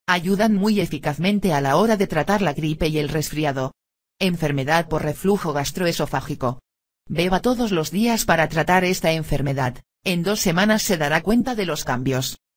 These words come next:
Para las uñas. El jugo de limón es excelente para nutrir y fortalecer las uñas, además de servir también para remover manchas blancas.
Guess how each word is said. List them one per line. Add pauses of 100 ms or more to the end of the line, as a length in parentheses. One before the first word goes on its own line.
(280)
Para
las
uñas. (460)
El
jugo
de
limón
es
excelente
para
nutrir
y
fortalecer
las
uñas, (180)
además
de
servir
también
para
remover
manchas
blancas.